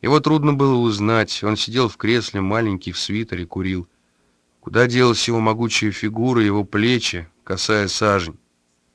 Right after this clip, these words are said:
Посидел, говорить было трудно. Говорили только глаза. Какие-то удивительно добрые, что-то спрашивающие,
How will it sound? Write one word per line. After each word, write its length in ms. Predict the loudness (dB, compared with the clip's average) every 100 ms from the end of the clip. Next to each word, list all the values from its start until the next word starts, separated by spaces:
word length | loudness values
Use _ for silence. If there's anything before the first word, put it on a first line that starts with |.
| _ _ _ _ -10
Посидел, 680 | -6 -4 -4 0 2 2 -4 _ _ -16
говорить 380 | -6 -2 0 -2
было 220 | 0 -2
трудно. 500 | -2 -6 -6 -8 -10 -14 _ _ _ _ _ _ _ _ -6
Говорили 380 | 0 2 2
только 320 | 0 -4 -4 -4
глаза. 540 | 0 0 0 -6 -8 _ _ _ _ _ _ _ _
Какие-то 420 | -16 -8 -6 -4
удивительно 560 | -2 -2 -2 -2 0 0
добрые, 500 | 0 0 0 0 -4
что-то 300 | -6 -6 -6
спрашивающие, 1200 | -6 -4 0 0 0 -4 -4 -4 -6 -6 -8